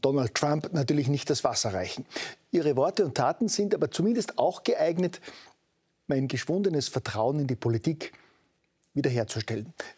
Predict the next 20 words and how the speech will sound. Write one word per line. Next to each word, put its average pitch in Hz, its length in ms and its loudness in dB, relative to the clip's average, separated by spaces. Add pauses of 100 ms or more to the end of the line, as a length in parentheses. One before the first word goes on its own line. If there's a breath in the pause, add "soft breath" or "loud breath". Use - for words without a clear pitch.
(120)
Nehmen 185 380 2
wir 165 120 2
zum 147 160 0
Beispiel 123 400 0
unseren 123 380 0
Gesundheitsminister 147 920 0
Rudi 147 380 0
Angstschober, 117 680 -2 (320 loud breath)
der 135 120 2
aufgrund 156 380 0
seiner 135 320 0
überragenden 143 720 -2
Leistungen 135 500 0
in 123 100 0
der 117 100 0
Corona-Krise 120 640 -2
längst 135 400 -2
zum 123 180 0
beliebtesten 156 600 -2
Politiker 131 540 0